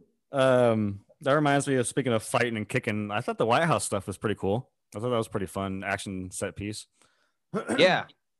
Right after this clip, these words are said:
Speaker 2: that was pretty sweet, and I liked how it's just like, uh, it's always a fucking superhero movie. "You can't kill. We can't kill.
Speaker 1: Oh, yeah, yeah.
Speaker 2: We, we can't kill." <laughs>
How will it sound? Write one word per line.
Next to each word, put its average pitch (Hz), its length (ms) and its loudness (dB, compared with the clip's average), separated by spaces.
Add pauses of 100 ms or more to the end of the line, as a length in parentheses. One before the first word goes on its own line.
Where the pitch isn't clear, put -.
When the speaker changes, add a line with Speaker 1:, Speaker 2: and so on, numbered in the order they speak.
(300)
Speaker 2:
that 120 60 -2
was 151 180 0
pretty 123 180 -2
sweet, 107 360 -4
and 110 140 -2
I 110 120 0
liked 113 320 0
how 107 160 0
it's - 80 -8
just - 180 -16
like, 95 140 -4 (840)
uh, 78 440 -12 (800)
it's - 100 -20
always 127 360 -4
a 95 160 -2 (1400)
fucking 101 380 -6
superhero 104 560 0
movie. 98 220 2
"You - 100 -4
can't 127 320 2
kill. 98 360 6
We 107 100 -4
can't 113 280 -2
kill. 82 340 -6 (180)
Speaker 1:
Oh, 92 240 -6
yeah, 90 180 -6
yeah. 85 160 -8 (260)
Speaker 2:
We, - 60 -12 (100)
we 127 40 -12
can't 123 260 -2
kill." 87 440 -2
<laughs> - 40 -20